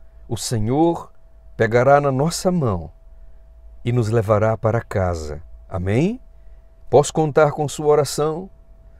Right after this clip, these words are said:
Posso contar com sua intercessão e por outros e outros e outros e outros e outros e outros canais que têm realmente passado por situações difíceis? Outras mídias,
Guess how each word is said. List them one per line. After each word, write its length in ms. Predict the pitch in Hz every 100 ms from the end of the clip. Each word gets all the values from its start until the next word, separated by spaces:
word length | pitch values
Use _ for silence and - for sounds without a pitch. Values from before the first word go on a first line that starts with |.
| -
Posso 260 | 135 165 -
contar 360 | 170 151 160
com 180 | 156 160
sua 220 | - 165
intercessão 720 | 165 151 147 - 156 - 160 175
e 120 | 202
por 260 | 175 190 170
outros 420 | 202 202 180 147
e 160 | 170 170
outros 440 | 214 202 170 147
e 120 | 170
outros 460 | 185 214 185 170 143
e 100 | 170
outros 480 | 214 233 175 160 160
e 80 |
outros 440 | 202 226 185 175 151
e 40 |
outros 360 | 202 202 180 -
canais 680 | 185 165 170 170 147 - - - - - - -
que 140 | 143
têm 180 | 135 160
realmente 640 | 160 151 139 156 151 156 135 - - - - - -
passado 420 | 147 - 156 143
por 180 | 123 147
situações 520 | 143 131 135 - 127
difíceis? 640 | 123 117 120 117 - - - - - - - - - -
Outras 360 | - 165 175 139
mídias, 800 | 151 190 240 170 117 - - -